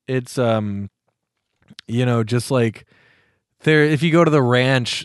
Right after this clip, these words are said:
the, the little girl's like, "I've always wanted milk, but my sister said I'm not old enough for milk." And the sister's like, "We're all gonna die. Have some milk."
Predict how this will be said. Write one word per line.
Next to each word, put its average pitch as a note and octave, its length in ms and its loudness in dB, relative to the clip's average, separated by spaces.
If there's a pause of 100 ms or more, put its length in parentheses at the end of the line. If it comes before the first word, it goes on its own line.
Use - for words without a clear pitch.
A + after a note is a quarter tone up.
the, B2 360 0
the A#2+ 140 -2
little C#3 200 2
girl's C#3 320 0
like, C3 180 -2
"I've C4+ 200 0
always B3+ 260 0
wanted A3+ 340 0
milk, A3 320 2
but E3+ 200 -2
my D#3+ 380 0
sister C4 380 -2
said F3+ 240 0
I'm D#3+ 120 2
not G3+ 200 0
old C#4 240 4
enough E3+ 240 2
for - 120 -12
milk." C#3 340 0
And D3 100 -4
the D3+ 80 0
sister's B3 380 -4
like, F3 160 0
"We're G3+ 140 4
all E4+ 140 8
gonna C4 200 2
die. G#3+ 380 4
Have B3+ 260 2
some F3 240 0
milk." G#3 380 0